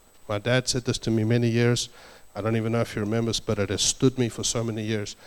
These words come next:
He said, "So many people treat the Holy Spirit like he's the cleanser, like he's gonna come in and clean you. The blood of Jesus is the cleanser. The blood of Jesus cleans you, justifies you, makes you free. The Holy Spirit reveals. He's the revealer. The Word of God is the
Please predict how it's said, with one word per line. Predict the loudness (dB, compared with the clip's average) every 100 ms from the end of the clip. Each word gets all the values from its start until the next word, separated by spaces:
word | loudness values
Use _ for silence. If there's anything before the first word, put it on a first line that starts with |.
| -20 -20 -12
He | -4
said, | 0 0
"So | 2 6
many | 6 4
people | 2 0 0 -2
treat | -2 -2
the | -2
Holy | 0 0
Spirit | 0 0 0 2
like | 0 -2
he's | -6 -6
the | -6
cleanser, | -2 0 0 -2 -8 -10 -8
like | -6
he's | -6 0
gonna | 0
come | 2 0
in | 2
and | 0 -2
clean | -2 -2 -2
you. | -8 -14 -20 -12
The | -2
blood | 2 4
of | 2
Jesus | 4 6 6 0 -2
is | -4
the | -6
cleanser. | -4 -4 -4 -8 -12
The | -2
blood | 2 4
of | 4 -2
Jesus | 2 8 8 8 0 -4
cleans | -2 -2 -2 -4
you, | -10 -14 -4
justifies | -2 0 -2 -2 0 0 0
you, | 0
makes | 0 -2
you | -6
free. | -4 -6 -6 -10 -18 -16 -6
The | 4
Holy | 6 8
Spirit | 4 4 2 4 4
reveals. | 6 8 8 6 0 -2 -8 -6
He's | 0 2
the | 6 8
revealer. | 8 8 4 2 -6 -18 -20 -20 -18 -20 -8
The | -2
Word | 6 10 10
of | 8 2
God | 0 0
is | -2 -6
the | -4